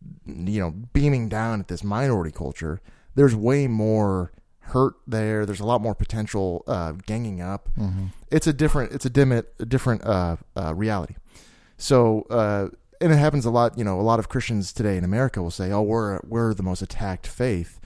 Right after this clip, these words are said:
Speaker 1: 'Cause look at all these people. They don't talk about Muslims. They don't talk about Jews. They only attack Christians.
Speaker 2: And that is
Speaker 1: And
Speaker 2: accurate with a lot of movies and stuff. They will, they will make the Christian look like a narrow-minded idiot.
Speaker 1: And the Muslim will be kind of the more reasonable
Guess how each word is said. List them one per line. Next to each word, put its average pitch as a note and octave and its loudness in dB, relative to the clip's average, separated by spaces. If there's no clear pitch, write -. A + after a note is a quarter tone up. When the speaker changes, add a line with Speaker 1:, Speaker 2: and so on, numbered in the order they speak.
Speaker 1:
'Cause C3 0
look C3+ 2
at B2+ 2
all A2+ 4
these G2+ -8
people. A#2+ -4
They C3 2
don't D3+ 2
talk E2+ -6
about D#2+ -4
Muslims. G2+ 0
They C3 2
don't C#3 0
talk G#2 -2
about D#2+ -4
Jews. A#2 -2
They B2 2
only A2 2
attack F2 -6
Christians. - -4
Speaker 2:
And B2+ 4
that A#2+ 4
is A#2 2
Speaker 1:
And A#2+ 2
Speaker 2:
accurate A2 -2
with G#2+ 2
a G2+ 0
lot G2+ -2
of G2 -6
movies G#2+ 0
and G2+ -6
stuff. G2 -6
They G#2 0
will, F#2+ -2
they B2+ 4
will A#2 6
make A2 2
the G#2 -8
Christian G#2 -4
look G2 -6
like G2+ -4
a F2+ -6
narrow-minded G2 -2
idiot. G2+ -4
Speaker 1:
And A2+ 0
the A2 4
Muslim G2+ 2
will F#2+ 0
be G2 -2
kind G#2+ 0
of F#2+ -2
the F#2 -4
more F#2 0
reasonable F#2+ -2